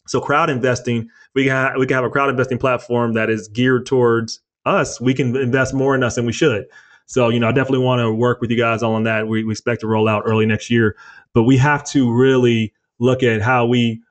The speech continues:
we have to, uh, we have to both change the system. We have to still challenge it. And we also have to challenge ourselves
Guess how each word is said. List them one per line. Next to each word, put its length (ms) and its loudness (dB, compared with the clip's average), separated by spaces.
we 80 4
have 160 2
to, 200 0
uh, 120 0
we 140 4
have 140 0
to 60 2
both 340 0
change 720 -2
the 80 -4
system. 460 0
We 80 2
have 100 -2
to 80 -6
still 220 0
challenge 400 -2
it. 140 0
And 140 -2
we 120 4
also 240 2
have 160 0
to 100 -2
challenge 440 -2
ourselves 500 -2